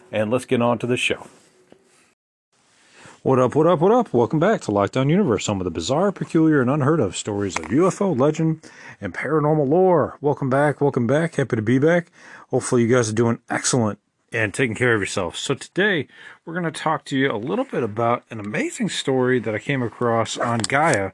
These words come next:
where they discussed, uh, Emery Smith's engagement with his, uh, explorations into the portal system, and by using these portals.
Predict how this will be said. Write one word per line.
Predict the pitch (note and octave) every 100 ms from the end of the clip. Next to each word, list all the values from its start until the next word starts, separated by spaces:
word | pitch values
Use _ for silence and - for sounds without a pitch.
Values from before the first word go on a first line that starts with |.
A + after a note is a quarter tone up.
| - - - - -
where | A#2+ B2+ A#2+ A#2+
they | A#2 B2+ A2+
discussed, | A2+ - F#3+ D#3 - - - - - _
uh, | D#3 B2 G#2 G#2+ - _ _ B2+ - -
Emery | D3 F#3 A3 G3+
Smith's | - C3 A2 A2+ - -
engagement | B2+ A2 D#3+ D#3+ D#3+ A2 A2
with | A#2 B2 - - - - _
his, | - D#3 E3 D#3+ F#3+ _
uh, | A2+ G2+ G#2+ -
explorations | C3 B2 - B2+ A#2+ A2+ A#2 G#2
into | B2 -
the | F2
portal | - - C#3 D#3+ C#3+ E2+
system, | - G2 - G#2 G2 G2 - - - - -
and | A2+ A2+ G#2+ G#2+
by | G#2 G2+
using | G2+ E3 D#3+ D3
these | B2+
portals. | - - D#3+ A#2